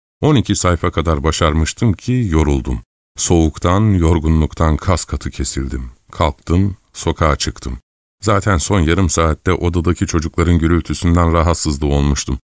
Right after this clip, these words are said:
Taş çatlasa bu durumda yazamazdım artık.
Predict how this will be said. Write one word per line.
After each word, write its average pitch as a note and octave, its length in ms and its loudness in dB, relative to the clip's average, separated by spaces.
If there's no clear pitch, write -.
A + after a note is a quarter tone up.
Taş - 240 -2
çatlasa F#2+ 540 -2
bu F#2+ 120 0
durumda F2 320 2
yazamazdım F#2 600 0
artık. - 380 -6